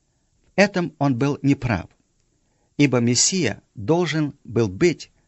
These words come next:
из рода Давида по плоти и Сыном Божиим по ему вечному существованию с Отцом Небесным. Мессия должен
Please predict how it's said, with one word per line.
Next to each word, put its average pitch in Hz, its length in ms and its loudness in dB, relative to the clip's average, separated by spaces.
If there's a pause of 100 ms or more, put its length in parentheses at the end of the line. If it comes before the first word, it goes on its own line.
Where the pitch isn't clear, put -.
(240)
из 123 220 0
рода 127 280 0
Давида 120 500 -2 (420)
по 117 100 -6
плоти 104 480 -6 (540)
и 135 80 6
Сыном 143 420 2
Божиим 104 600 0 (440)
по - 80 -2
ему 123 380 2
вечному 135 580 0
существованию 123 1040 -2
с - 180 -6
Отцом 120 560 -4
Небесным. 101 580 -4 (1400)
Мессия 196 400 4
должен 170 540 0